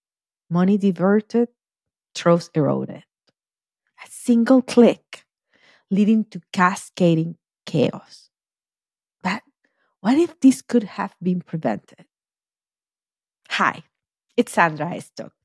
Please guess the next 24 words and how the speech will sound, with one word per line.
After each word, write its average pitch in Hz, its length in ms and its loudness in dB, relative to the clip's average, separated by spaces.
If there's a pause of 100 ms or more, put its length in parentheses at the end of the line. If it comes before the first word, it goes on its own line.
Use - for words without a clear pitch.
(240)
and 233 100 0
I'm 254 200 0
back 190 400 0
with 190 100 -2
another 214 720 2
episode 208 520 -2
of - 180 -14 (140)
Cyber 214 440 4
Mindful 175 640 0 (240)
with - 160 -14
Sandra. 131 440 -10 (300)
And 247 140 0
today, 320 360 4 (300)
we're 240 120 0
plunging 214 800 0 (680)
into 190 180 -6
the 180 120 2
heart 269 600 0
of 247 240 2 (720)
cybersecurity 226 920 2
for 196 340 -2
N 190 300 2
G 180 260 -2
Os. - 480 -10